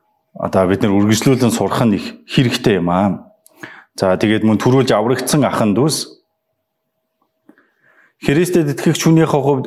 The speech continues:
өөрөө зүү зохистой амьдрах хэрэгтэй. Төрүүлж аврагдсан хүн хэрвээ буруу зөрүү амьдрах юм бол,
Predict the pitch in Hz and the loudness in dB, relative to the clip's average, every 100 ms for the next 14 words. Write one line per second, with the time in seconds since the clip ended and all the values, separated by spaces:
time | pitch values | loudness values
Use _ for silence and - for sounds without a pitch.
0 | - 131 151 170 202 214 - 196 139 - | 0 2 4 4 2 0 0 2 2 -2
1 | - 104 101 123 123 - - - - _ | -2 0 0 0 -2 -6 -10 -12 -14 _
2 | _ _ _ _ - - _ - 135 123 | _ _ _ _ -20 -20 _ 0 2 2
3 | 123 120 117 - 131 117 123 113 127 123 | 2 0 -2 -2 0 2 2 4 2 2
4 | 117 117 120 156 135 135 110 107 - 113 | 0 0 0 0 2 2 2 0 -2 0
5 | 104 160 | 0 -2